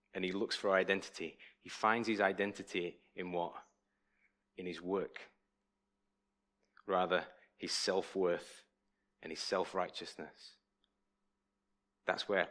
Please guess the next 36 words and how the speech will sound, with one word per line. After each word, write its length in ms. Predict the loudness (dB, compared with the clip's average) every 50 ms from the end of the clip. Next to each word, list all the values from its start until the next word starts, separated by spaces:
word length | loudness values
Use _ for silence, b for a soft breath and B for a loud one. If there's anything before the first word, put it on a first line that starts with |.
| 2
all 200 | 2 4 4 4
his 200 | 2 0 -2 0
identity 540 | 0 0 0 -2 -4 -6 -6 -10 -10 -8 -6
is, 180 | -6 -8 -10 -10 -6
and 80 | -4
he 80 | -4 -4
can't 320 | -2 -2 0 0 0 0
get 160 | -2 -8 -6 -2
past 280 | -2 -2 -2 -2 -4 -6
that 140 | -6 -6 -6 -10
idea. 320 | -12 -12 -14 -14 -14 -14 -16 _ _ _ _ _ _ _ _ _ _ _ _ _ _ _ -20 -20 _ _ _
And 100 | -2 2
what 140 | 2 4 4
do 80 | 4 2
we 120 | 2 2
see 260 | 2 0 0 2 2
in 80 | 2 2
the 80 | 2
story? 500 | 0 0 2 2 2 2 2 2 0 -2 -6 -14 -20 _ _ _ _ _ _ _ _ _ _ _ _ -8
Or 80 | -4 0
what 160 | 2 2 4
do 80 | 4 2
we 100 | 2 2
know 260 | 4 6 8 8 8
from 240 | 6 4 0 2 4
real 180 | 6 6 6
life 460 | 8 8 6 6 6 4 0 -10 -12 -10 -2
pleasure 240 | 0 2 2 2 0
pursuits 580 | -4 -2 -2 0 2 0 0 0 -2 -4 -4 -6 b b b b b b b b b b
and 80 | -10
finding 360 | -4 0 2 2 4 4 4
identity 540 | 4 4 4 2 2 0 -2 -8 -6 -6 -4
in 100 | -4 -6
pleasure 420 | -6 -2 0 0 2 2 0 -2 -2 -4 -10
and 160 | -8 -4 0 2
work? 320 | 2 2 2 0 -4 -12